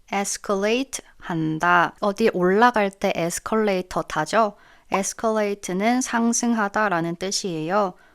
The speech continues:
그런데 이렇게 법적인 불화처럼 부정적인 게 있을 때는 상황을 악화시킨다라는 뜻으로 사용할 수도 있어요. 그러니까 이 반소로 인해서 진행 중인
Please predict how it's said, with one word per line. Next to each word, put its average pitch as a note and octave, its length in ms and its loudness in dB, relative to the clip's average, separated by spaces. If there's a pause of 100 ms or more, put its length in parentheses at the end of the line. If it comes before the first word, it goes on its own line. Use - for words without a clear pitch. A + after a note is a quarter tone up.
(140)
그런데 F3+ 460 0
이렇게 F3 540 -4
법적인 F#3 640 -4
불화처럼 F#3 880 0
부정적인 A3+ 640 2
게 F#3+ 120 -2
있을 E3 280 -6
때는 F#3 500 0
상황을 A3 500 0
악화시킨다라는 B3 1300 0
뜻으로 F#3+ 360 -4
사용할 G3+ 420 -2
수도 F#3 300 -2
있어요. E3 600 -2 (140)
그러니까 G3+ 840 -2 (100)
이 F#3+ 120 -6
반소로 G3 800 -4
인해서 F#3 640 -2 (120)
진행 F#3 440 -4
중인 A#3+ 560 2